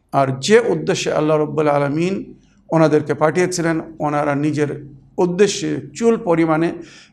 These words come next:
পিছে হটেননি। তাই ওনাদেরকে উলুল আজম নবী বলা হয়েছে। তো জনাবে ইব্রাহিম নবীর আগে জনাবে নূহ নবী উলুল আজম নবী ছিলেন। উনি ওইরকম বহু কষ্ট সহেছিলেন,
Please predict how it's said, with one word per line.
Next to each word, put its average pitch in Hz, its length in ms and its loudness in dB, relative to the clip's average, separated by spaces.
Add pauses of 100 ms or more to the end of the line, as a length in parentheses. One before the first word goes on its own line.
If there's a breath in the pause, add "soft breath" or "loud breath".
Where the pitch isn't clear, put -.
(120)
পিছে 240 280 4
হটেননি। 151 680 0 (680)
তাই 147 160 2
ওনাদেরকে 160 760 2 (300 loud breath)
উলুল 196 240 6
আজম 156 280 4
নবী 151 260 4
বলা 151 240 6
হয়েছে। 147 400 2 (360 loud breath)
তো 143 100 0
জনাবে 160 460 4
ইব্রাহিম 214 360 4
নবীর 170 420 4
আগে 185 580 2 (760)
জনাবে 151 320 2
নূহ 226 260 4
নবী 185 420 0 (420 soft breath)
উলুল 170 240 4
আজম 165 300 0
নবী 147 240 0
ছিলেন। 143 440 -8 (1040)
উনি 196 220 4
ওইরকম 165 640 2
বহু 247 600 2
কষ্ট 190 280 2
সহেছিলেন, 156 800 -2